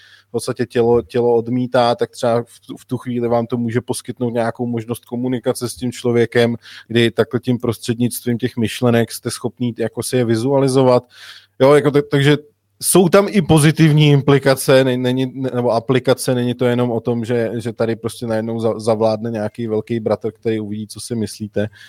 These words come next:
To, to bych asi, toho bych se asi úplně <laughs> nebál, ale, ale asi se tam dá najít něco pozitivního. Tak ať jsem pozitivní, jako, že se snažím být trošku, mož-,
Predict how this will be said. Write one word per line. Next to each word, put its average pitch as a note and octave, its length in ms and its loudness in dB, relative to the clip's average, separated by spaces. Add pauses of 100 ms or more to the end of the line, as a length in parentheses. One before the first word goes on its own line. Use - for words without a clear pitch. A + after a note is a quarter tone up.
(320)
To, G#2+ 260 0
to G#2+ 140 -6
bych G#2+ 200 -4
asi, G#2+ 220 -8 (200)
toho A2 140 -2
bych G#2+ 140 -6
se - 120 0
asi A2 220 -2
úplně A#2 320 0
<laughs> A#2 100 4
nebál, A#2 520 2
ale, A2 500 4 (560)
ale G#2+ 680 0 (680)
asi - 280 -12
se - 140 -14
tam G#2+ 200 -6
dá G2+ 160 -2
najít G2+ 200 -6
něco A2 220 -14
pozitivního. G#2+ 580 -4
Tak - 160 0
ať - 100 0
jsem G#3+ 140 2
pozitivní, B2+ 600 -4
jako, G2+ 180 -14
že G2 60 -12 (380)
se G#2 80 -16
snažím G2 380 -8
být F#2+ 180 -8 (140)
trošku, - 340 -14 (160)
mož-, G2+ 140 -6